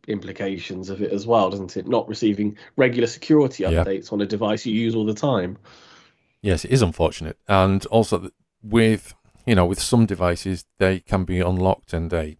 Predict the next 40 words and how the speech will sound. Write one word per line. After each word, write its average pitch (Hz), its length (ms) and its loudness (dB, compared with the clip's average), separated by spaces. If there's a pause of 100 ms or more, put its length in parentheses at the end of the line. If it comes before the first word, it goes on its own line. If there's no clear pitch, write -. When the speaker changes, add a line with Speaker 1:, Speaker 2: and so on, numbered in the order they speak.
Speaker 2:
new 95 260 -4
version 90 320 0
of 82 60 -8
the 90 60 -4
operating 87 340 -4
system 82 320 -10
installed 82 540 -2
unofficially. 82 640 -8 (560)
You 98 120 -14
can't 123 240 0
do 120 80 -2
that 101 120 0
with 92 100 -6
Samsungs 85 480 -10
'cause 95 120 -10
they're 110 120 -2
locked - 420 -4 (840)
and 92 100 -4
you 90 60 -4
can't 90 240 -6
unlock 107 300 -6
them. 71 140 -12
There's 82 140 -12
no 90 240 -2 (100)
unlockable 87 480 -6
bootloader. - 540 -8 (2000)
Speaker 1:
No, 143 280 6
so 120 160 -4
that's 131 80 -8
been 131 140 -4
an 131 80 -4
issue 123 360 -6
for 123 220 -8
a 120 40 -4
long 123 240 -6
time 110 300 -6
as 107 120 -8
well. 107 300 -2
And 110 440 -4
people 101 840 -2